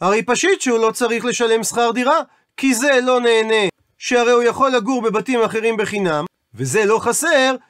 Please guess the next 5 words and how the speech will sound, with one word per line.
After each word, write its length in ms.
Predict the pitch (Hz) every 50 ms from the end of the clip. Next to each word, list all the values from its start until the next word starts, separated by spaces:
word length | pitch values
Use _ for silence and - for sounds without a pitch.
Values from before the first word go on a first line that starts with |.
| _
שהרי 640 | - - - 196 190 190 190 226 277 277 262 247 202 175
הדירה 460 | 180 175 160 190 214 226 262 311 285
לא 200 | 220 208 226 233
מיועדת 460 | 226 240 233 220 226 226 240 240 220
להשכרה, 560 | 247 247 247 220 - - 269 262 254 269 302